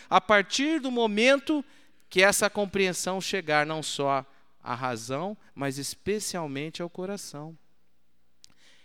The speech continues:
E aquela conversa parece ter findado ali. Em determinado dia, numa das caminhadas,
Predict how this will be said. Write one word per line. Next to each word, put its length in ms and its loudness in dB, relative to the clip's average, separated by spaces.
E 80 4
aquela 320 4
conversa 540 -2
parece 500 -4
ter 140 0
findado 580 -6
ali. 260 -8
Em 80 -4
determinado 720 2
dia, 580 -2
numa 280 -2
das 220 -4
caminhadas, 880 -6